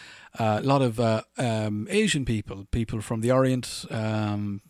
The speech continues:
uh, there was Chinese people, there were Japanese people, um, Indian people. There was loads of people.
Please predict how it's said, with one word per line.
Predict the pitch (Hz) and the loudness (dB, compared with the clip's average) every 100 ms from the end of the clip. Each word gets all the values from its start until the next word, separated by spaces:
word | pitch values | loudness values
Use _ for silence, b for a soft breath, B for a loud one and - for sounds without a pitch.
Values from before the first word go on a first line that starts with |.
| - | -12
uh, | 156 | -10
there | 95 | -10
was | 95 | -10
Chinese | - 113 110 104 | -6 -6 -6 -6
people, | - 110 - 110 | -4 -6 -4 -6
there | 104 | -4
were | 104 | -6
Japanese | 113 104 113 113 - | -6 -8 -6 -8 -4
people, | 113 107 113 107 B B B B B B - | -4 -4 -4 -6 B B B B B B -6
um, | 107 104 104 104 - | -2 0 -2 -2 0
Indian | 123 123 | 2 2
people. | 113 120 117 | 2 0 0
There | 131 | 2
was | 214 | 4
loads | 165 | 2
of | 104 | 0
people. | 101 - | -8 -10